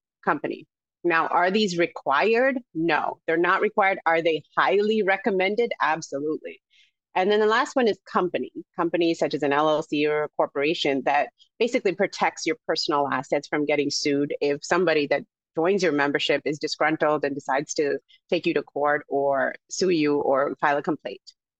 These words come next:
Okay, so C I N C, contracts, insurance, company. So that's the thing that you should actually have legally set up before you start any membership for your company or your business. Okay, because this allows you to, A, set a good foundation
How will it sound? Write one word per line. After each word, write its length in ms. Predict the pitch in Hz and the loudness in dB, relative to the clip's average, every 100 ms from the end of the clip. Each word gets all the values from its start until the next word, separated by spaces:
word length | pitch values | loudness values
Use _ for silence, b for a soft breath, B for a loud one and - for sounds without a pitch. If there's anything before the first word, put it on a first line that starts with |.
| - | -6
Okay, 140 | 143 180 | -4 0
so 200 | 185 165 | 0 0
C 320 | - 214 208 | 0 0 2
I 140 | 175 | 2
N 140 | 165 151 | 2 0
C, 240 | - 330 - | -2 -6 -2
contracts, 480 | 175 185 196 185 - | 0 2 0 0 -2
insurance, 560 | 175 - 147 143 - _ _ _ - | -2 0 0 0 -4 _ _ _ -6
company. 300 | - - - _ _ _ - | -6 -8 -20 _ _ _ -4
So 80 | 202 | 0
that's 220 | 247 294 | 2 2
the 80 | 370 | 2
thing 180 | 285 247 | 2 4
that 100 | 190 | 2
you 120 | 175 | 2
should 380 | - - 196 170 160 | 0 0 2 2 0
actually 420 | 165 - 160 156 | -4 0 -2 0
have 220 | 147 143 156 | 0 -2 -2
legally 360 | 165 180 170 160 | -2 0 2 0
set 220 | - 151 | 0 0
up 160 | 151 143 | 0 -2
before 240 | 147 147 | -4 -4
you 100 | 151 | -4
start 300 | 156 143 139 - | -2 0 0 0
any 180 | 165 170 | 0 2
membership 480 | 147 139 147 139 120 - | 2 0 0 -2 -4 -4
for 200 | 156 151 | -2 0
your 300 | 143 143 139 | 0 0 0
company 480 | - 165 147 139 135 | 0 -2 -2 -4 -4
or 140 | 151 143 | -4 -4
your 200 | 143 131 - | -4 -8 -6
business. 540 | 139 - - - - _ B B _ _ | -6 -6 -12 -12 -20 _ B B _ _
Okay, 140 | 151 151 | -2 -2
because 240 | 151 165 | 0 0
this 180 | 175 175 | 0 2
allows 540 | 175 165 151 196 190 | 2 4 4 2 0
you 200 | 175 185 | 0 -2
to, 100 | 156 - | -2 -2
A, 140 | 160 165 | 0 0
set 280 | - 151 - | 0 -2 -2
a 60 | - | -6
good 340 | - 165 156 - | -4 -4 -4 -2
foundation 680 | 147 139 123 - 220 285 | -2 -2 -4 -2 0 0